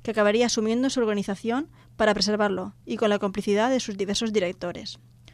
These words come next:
Otro folleto que se puede consultar en la web de la cátedra es el de las primeras proyecciones del Cineclub Luis Buñuel, de abril de mil novecientos setenta y tres, con un ciclo dedicado a Claude Chabrol, en la Peña Madridista,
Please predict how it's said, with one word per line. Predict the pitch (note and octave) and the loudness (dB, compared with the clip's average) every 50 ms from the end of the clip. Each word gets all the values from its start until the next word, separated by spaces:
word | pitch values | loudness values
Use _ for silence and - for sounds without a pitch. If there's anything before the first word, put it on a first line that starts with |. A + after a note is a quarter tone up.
| - - - - - - - - | -20 -20 -20 -20 -20 -14 -8 -4
Otro | - A#3 C4 C4 | -2 0 0 2
folleto | - C#4 C#4 C4+ C#4+ | 4 4 4 4 4
que | B3 A3+ | 2 2
se | - G#3 | 0 2
puede | F#3+ G#3+ A3 A3+ | 2 2 2 2
consultar | A#3+ A#3 - A#3+ A3 A3+ A3 | 0 0 0 0 2 2 2
en | A3 A3 | 2 2
la | A3 A3 | 2 2
web | A3+ A3+ G#3+ | 2 2 0
de | A3 | 0
la | G#3+ G#3+ G#3+ | 0 0 0
cátedra | A#3 A#3+ A#3+ A#3 A#3 B3 C4+ C#4+ - - - - - | 0 0 -2 -2 -2 -2 -4 -6 -10 -14 -20 -18 -10
es | - A3+ A3 - | -4 -2 0 2
el | C4 A#3+ | 2 2
de | A#3 | 2
las | G#3+ G3+ - | 2 0 0
primeras | - G#3+ G#3 G#3+ A3+ A#3+ - | 0 0 0 2 0 0 0
proyecciones | - A#3+ G#3+ G3+ G3 - A3+ A3+ B3 A#3 | 0 2 2 2 0 0 -2 -2 0 0
del | A#3+ G#3+ G3 | 0 0 -2
Cineclub | - G3+ F#3+ F#3+ - G#3+ A3 A3 | -2 -4 -4 -2 -2 -2 -2 0
Luis | G#3+ A3 G#3 | 0 -2 -2
Buñuel, | G#3+ G#3 F#3 E3+ E3 E3 E3+ G#3 - - - - - - - - - - - - - - | -2 -4 -4 -6 -6 -6 -6 -8 -10 -14 -20 -20 -20 -20 -20 -20 -20 -20 -20 -18 -12 -8
de | G#3+ A#3 | -4 0
abril | G#3+ G3+ - E4 C#4+ C#4 | 0 2 2 2 2 2
de | A#3+ | 2
mil | A#3+ A#3 A#3 | 2 2 2
novecientos | A3+ A3 G#3+ - B3 B3 C4+ D#4 D4 | 2 0 0 0 2 0 2 2 2
setenta | - C4+ A3+ - G#3+ G#3 G#3+ | 2 2 2 2 2 0 -2
y | G3+ | -4
tres, | - F#3+ F3+ - - - - - - - - - - - - - | -4 -6 -6 -4 -4 -6 -6 -10 -20 -20 -20 -20 -20 -20 -14 -6
con | - A#3 A3+ | -2 0 0
un | A#3+ | 0
ciclo | A#3 - C#4+ C4+ - C#4+ D4+ | 0 0 -4 -2 0 2 4
dedicado | C#4+ B3+ A3+ A3 - A#3 B3 C4+ D4 - - | 4 4 4 2 2 0 0 0 0 0 -2
a | A3 G#3+ | -2 -2
Claude | - - A3+ A#3+ C4 - | 0 0 0 0 0 -2
Chabrol, | - - A3 G#3 G#3+ A3 A#3+ - G#3 G#3+ - - - - - - - - | -2 -2 0 0 0 -2 -4 -4 -6 -10 -14 -18 -20 -20 -20 -20 -18 -8
en | - A#3 A3 | -4 0 0
la | G#3+ A3 | 0 2
Peña | A#3 A#3+ B3+ C4+ C4 | 2 2 2 4 4
Madridista, | B3 A3 A3 A3 A3 A#3 B3+ - - - - E4+ G4+ | 4 4 4 2 2 0 -2 -4 -4 -4 -4 -4 -4